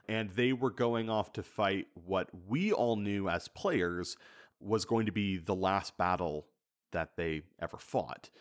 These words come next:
But maybe they would save the world before they died, maybe not,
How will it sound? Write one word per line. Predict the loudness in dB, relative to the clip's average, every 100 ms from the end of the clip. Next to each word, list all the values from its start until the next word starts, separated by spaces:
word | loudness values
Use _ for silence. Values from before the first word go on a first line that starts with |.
| -20 _ _
But | 0 0 0
maybe | -10 -8 -2 -2 -2 -2 -2 -2 -2
they | 0 4 4
would | 2 2 0 0
save | -2 2 2
the | 2
world | 0 2 2
before | -2 0 0
they | 2
died, | 2 0 0 -2 -6 -4
maybe | -2 0
not, | -4 -6